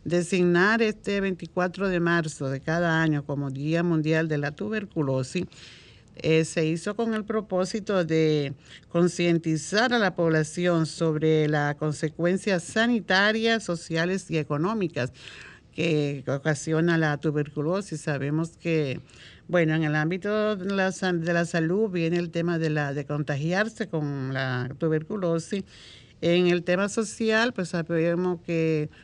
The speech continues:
puede causar rechazo a la persona, causa, no es que puede, causa rechazo, discriminación al paciente con tuberculosis.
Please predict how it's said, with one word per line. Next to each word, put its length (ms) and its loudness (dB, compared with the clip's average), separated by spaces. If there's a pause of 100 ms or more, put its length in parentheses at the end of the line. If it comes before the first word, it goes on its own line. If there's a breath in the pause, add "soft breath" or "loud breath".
(140 loud breath)
puede 340 -2
causar 720 0
rechazo 600 -2
a 40 0
la 160 -2
persona, 440 -4
causa, 460 -2
no 140 -4
es 80 -8
que 100 -6
puede, 340 -10 (480 loud breath)
causa 380 0
rechazo, 1080 0
discriminación 1200 -2
al 120 0
paciente 560 -4
con 460 -4
tuberculosis. 920 -4